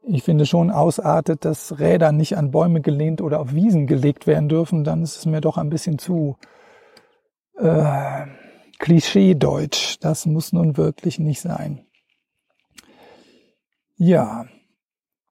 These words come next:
abends noch ein bescheidenes Mahl für meinen Magen, ähm, und dann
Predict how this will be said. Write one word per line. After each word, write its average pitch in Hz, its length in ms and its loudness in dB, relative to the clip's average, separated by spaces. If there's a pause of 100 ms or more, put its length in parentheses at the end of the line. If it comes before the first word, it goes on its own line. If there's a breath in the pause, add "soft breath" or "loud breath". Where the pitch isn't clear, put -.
(340)
abends 160 340 0
noch 160 160 -2
ein 139 240 -2
bescheidenes 147 540 -2
Mahl 160 280 2
für - 140 0
meinen 143 340 2
Magen, 170 640 0
ähm, 156 400 -6 (680 soft breath)
und 156 260 -2
dann 160 400 0